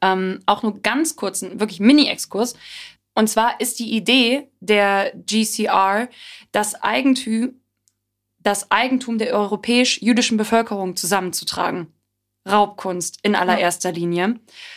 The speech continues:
Speaker 1: Und um das ganz kurz zu halten, die G C R hat gearbeitet bis zweiundfünfzig mit Hannah Arendt zusammen und sie haben eine halbe Million Bücher wieder zusammentragen können.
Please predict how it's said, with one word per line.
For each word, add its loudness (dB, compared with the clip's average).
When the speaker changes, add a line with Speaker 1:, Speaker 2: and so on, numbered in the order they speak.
Speaker 1:
Und 2
um 6
das 2
ganz 2
kurz 2
zu -2
halten, 0
die -2
G 4
C 0
R 2
hat -4
gearbeitet 0
bis -8
zweiundfünfzig -2
mit -2
Hannah 2
Arendt -2
zusammen 0
und -2
sie -4
haben 0
eine -2
halbe 2
Million -6
Bücher -6
wieder 0
zusammentragen -4
können. -4